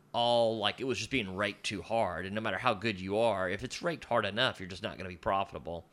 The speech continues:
And I feel like sports betting's kinda getting to the point where it was very, very hard to generate anything. And now, I'm not saying you can be a long-term winner, but I see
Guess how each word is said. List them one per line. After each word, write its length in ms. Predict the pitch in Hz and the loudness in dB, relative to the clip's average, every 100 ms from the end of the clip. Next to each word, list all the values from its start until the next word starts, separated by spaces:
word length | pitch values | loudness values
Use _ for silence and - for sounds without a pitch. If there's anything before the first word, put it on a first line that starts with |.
| - - - | -20 -20 -12
And 100 | - | -2
I 60 | 269 | -2
feel 180 | - - | 0 2
like 240 | 381 330 | 2 0
sports 320 | - 185 180 | -2 -2 0
betting's 320 | - 151 135 - | 2 0 0 -2
kinda 200 | 143 135 | -2 2
getting 220 | 135 120 | 2 2
to 60 | |
the 80 | 110 | -2
point 300 | - 127 113 | -2 -2 0
where 200 | 104 104 | 2 2
it 80 | 110 | 2
was 160 | 113 95 | -2 -4
very, 360 | 95 117 110 | 2 4 4
very 240 | 110 107 92 | 4 0 0
hard 480 | - 101 104 101 | -2 0 0 -2
to 320 | - 98 90 90 _ - - - _ | -4 -2 -2 -6 _ -20 -20 -20 _
generate 540 | - 123 120 110 107 - | -2 0 2 2 0 -2
anything. 680 | 107 117 117 131 127 123 113 | -4 -4 -2 -4 -4 -6 -6
And 280 | 101 101 98 | -2 -2 0
now, 460 | 101 107 104 101 - _ _ _ _ _ - - | 2 2 2 -2 -6 _ _ _ _ _ -12 0
I'm 140 | 160 202 | 2 4
not 180 | 175 | 2
saying 220 | - 165 156 | 2 0 0
you 100 | 135 | -2
can 160 | 139 | 0
be 140 | 131 151 | 4 4
a 60 | |
long-term 640 | 147 147 156 - 123 110 | 4 0 -2 -2 -2 0
winner, 380 | 98 117 139 147 | 0 0 0 -2
but 360 | 127 110 104 - | 4 4 4 2
I 120 | 101 | -2
see 800 | 104 - 143 131 127 123 113 - | -4 -2 0 2 0 -2 -4 -8